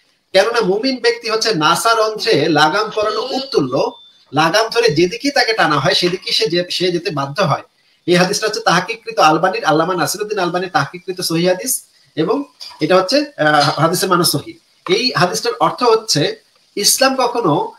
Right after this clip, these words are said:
এই যাচাই বাছাই বিচার বিবেচনা এইগুলাকে উৎসাহ দেয় না।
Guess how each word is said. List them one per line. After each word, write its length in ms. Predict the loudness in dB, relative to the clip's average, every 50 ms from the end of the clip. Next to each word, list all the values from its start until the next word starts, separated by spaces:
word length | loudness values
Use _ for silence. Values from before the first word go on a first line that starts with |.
| _ _ -12 -6
এই 100 | -6 -4
যাচাই 420 | 0 2 2 4 4 4 4 4 4
বাছাই 320 | 2 0 0 2 0 0
বিচার 260 | 0 -2 -4 -4 -4
বিবেচনা 400 | -2 -2 -2 -2 -2 -2 -4 -4
এইগুলাকে 540 | -2 -2 -2 -2 0 2 2 2 0 0 -2
উৎসাহ 400 | -2 -2 -2 0 2 2 2 2
দেয় 200 | 2 2 0 0
না। 180 | -2 -4 -6